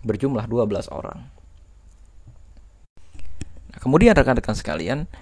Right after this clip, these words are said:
eh, antara perang Uhud dengan juga perang Khandaq tidak terjadi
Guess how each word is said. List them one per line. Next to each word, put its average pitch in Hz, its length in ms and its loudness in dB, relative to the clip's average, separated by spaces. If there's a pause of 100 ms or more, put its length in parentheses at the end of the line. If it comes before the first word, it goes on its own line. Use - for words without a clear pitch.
(920)
eh, 131 320 4 (320)
antara 156 720 2
perang 127 240 2
Uhud 123 480 4
dengan 110 240 -2
juga 117 240 0
perang 107 400 -6
Khandaq - 640 -8
tidak 135 320 -4
terjadi 127 560 -4